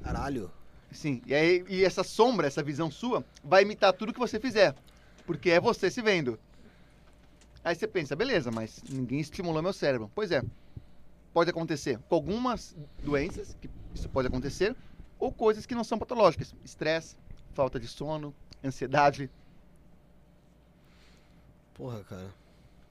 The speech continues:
Speaker 1: Que negócio
Speaker 2: Vamos lá,
Speaker 1: louco.
Speaker 2: pô, vai a mil, é, exemplos. Monóxido de carbono.
Speaker 1: Uhum.
Speaker 2: É muito fácil ter um vazamento de monóxido de carbono num prédio, tá? E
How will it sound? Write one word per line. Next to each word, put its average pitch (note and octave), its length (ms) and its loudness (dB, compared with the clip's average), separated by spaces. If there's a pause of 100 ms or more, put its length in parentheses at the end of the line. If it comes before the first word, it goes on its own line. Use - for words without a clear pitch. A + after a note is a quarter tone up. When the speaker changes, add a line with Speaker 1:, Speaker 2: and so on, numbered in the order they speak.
Speaker 1:
Que - 140 -18
negócio B2+ 180 -10
Speaker 2:
Vamos F#3+ 140 2
lá, A#3 80 6
Speaker 1:
louco. G3+ 140 4
Speaker 2:
pô, C#3+ 60 4
vai D#3 180 8
a G#3 40 4
mil, F3 360 0
é, B2 560 0
exemplos. B2+ 560 -10 (500)
Monóxido E3+ 560 2
de D#3+ 80 -12
carbono. C#3 460 0 (1300)
Speaker 1:
Uhum. A2+ 260 -6
Speaker 2:
É C#3 40 -4
muito A#3 360 2
fácil F#3+ 440 4 (220)
ter E3+ 80 2
um D#3+ 80 0
vazamento C#3+ 500 2
de C3 80 -2
monóxido B2+ 460 0
de A#2+ 60 -8
carbono C3+ 480 -4 (140)
num C3 140 -8
prédio, B2+ 440 -4 (1000)
tá? A2+ 220 -6 (500)
E F3+ 640 -2